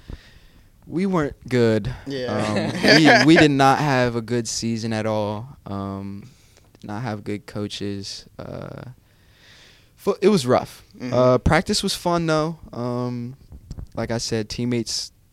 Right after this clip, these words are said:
Speaker 1: solid.
Speaker 2: They carried
Speaker 1: teammates.
Speaker 2: it,
Speaker 1: Yeah.
Speaker 2: basically?
Speaker 1: Basically carried. So,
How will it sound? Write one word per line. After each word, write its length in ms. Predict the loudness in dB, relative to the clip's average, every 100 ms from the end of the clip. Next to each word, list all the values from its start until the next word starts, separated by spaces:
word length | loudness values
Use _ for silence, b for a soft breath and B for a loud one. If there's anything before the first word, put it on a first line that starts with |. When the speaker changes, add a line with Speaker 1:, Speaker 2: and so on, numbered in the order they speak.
| _ _ _
Speaker 1:
solid. 520 | -4 0 0 -2 -6
Speaker 2:
They 100 | -10
carried 320 | -8 -6 -6
Speaker 1:
teammates. 120 | -6 -6
Speaker 2:
it, 40 |
Speaker 1:
Yeah. 60 | -8
Speaker 2:
basically? 400 | -8 -8 -10 -12 -18 -8
Speaker 1:
Basically 440 | -4 -4 -4 -6
carried. 520 | -4 -4 -4 -6 -10
So, 400 | -12 -6 -4 -4